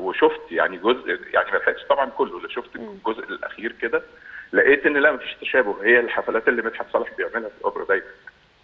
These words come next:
Speaker 2: مم. يعني هو دي نفس حفلات مدحت، ما فيهاش حاجة جديدة، ما فيهاش فكر، الفكرة اللي أنت كنت عايز تعملها؟
Speaker 1: لا، لا، الحمد لله.
Speaker 2: مم.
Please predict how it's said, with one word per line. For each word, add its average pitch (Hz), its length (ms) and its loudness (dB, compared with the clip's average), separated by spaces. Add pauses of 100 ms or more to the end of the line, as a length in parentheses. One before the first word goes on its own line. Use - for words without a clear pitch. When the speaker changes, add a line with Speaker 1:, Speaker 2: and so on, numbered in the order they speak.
(640)
Speaker 2:
مم. 247 260 -4 (500)
يعني 220 260 2
هو 302 140 8
دي 277 180 6
نفس 311 320 4
حفلات 285 420 4
مدحت، 339 420 2
ما 285 120 2
فيهاش 330 580 4 (180)
حاجة 320 300 4
جديدة، 285 420 4
ما 285 120 0
فيهاش 302 380 4
فكر، 359 440 0
الفكرة 330 460 2
اللي 302 180 4
أنت 339 220 2
كنت 302 300 0
عايز 262 240 2
تعملها؟ 190 360 -4 (160)
Speaker 1:
لا، 90 720 -4
لا، - 120 -4
الحمد 87 280 -8
لله. 69 260 -10 (580)
Speaker 2:
مم. 196 200 -8